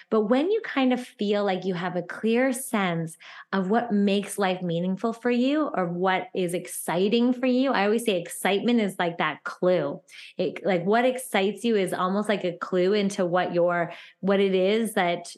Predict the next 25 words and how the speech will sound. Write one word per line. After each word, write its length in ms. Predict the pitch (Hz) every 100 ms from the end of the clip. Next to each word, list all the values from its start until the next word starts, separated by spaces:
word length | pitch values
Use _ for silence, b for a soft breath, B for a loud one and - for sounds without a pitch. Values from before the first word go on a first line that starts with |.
| -
you 260 | - 185
want 280 | 175 180 175
to 120 | -
pursue 560 | 180 190 180 - 214 285
in 160 | 294 180
your 140 | 165
life, 300 | 160 143 151
and 160 | 175 185
that 220 | 175 170 B B B
it 160 | 220 -
adds 420 | - 208 214 196
meaning. 520 | 185 185 196 196 175 170
When 200 | 170 175
things 320 | 220 226 226
bring 300 | - 202 185
excitement 640 | 170 - - 202 185 180
and 180 | 170 170
joy, 460 | 160 170 170 185 180
it's 160 | 190 190
gonna 220 | 247 -
add 320 | 175 175 165
meaning 440 | 165 170 185 165 156
to 160 | -
your 120 | 160
life. 340 | 156 165 151